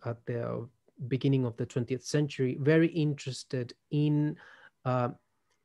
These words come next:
clarifying as much as we can, uh, what we want to say. Um, in fact, many, many traditional problems in philosophy were considered to be, uh, pseudo problems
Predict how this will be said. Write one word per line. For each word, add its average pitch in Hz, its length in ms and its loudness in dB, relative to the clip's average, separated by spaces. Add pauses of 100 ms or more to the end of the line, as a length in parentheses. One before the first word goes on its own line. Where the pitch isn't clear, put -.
(140)
clarifying 151 1000 6 (340)
as - 200 0
much 156 420 4
as - 200 -4
we 147 100 0
can, 131 520 0 (520)
uh, 120 340 2
what 139 360 2
we 139 240 4
want 131 300 2
to - 100 -16
say. - 440 -10 (640)
Um, 113 420 -2 (800)
in 135 100 6
fact, 143 420 2 (440)
many, 165 1000 6
many 151 320 4
traditional 143 560 0
problems 135 680 -2
in 117 140 -4
philosophy 123 680 -4
were 127 260 0
considered 127 760 -2
to 120 60 -4
be, 123 300 -4 (240)
uh, 123 160 -4
pseudo 180 460 -2
problems - 760 -8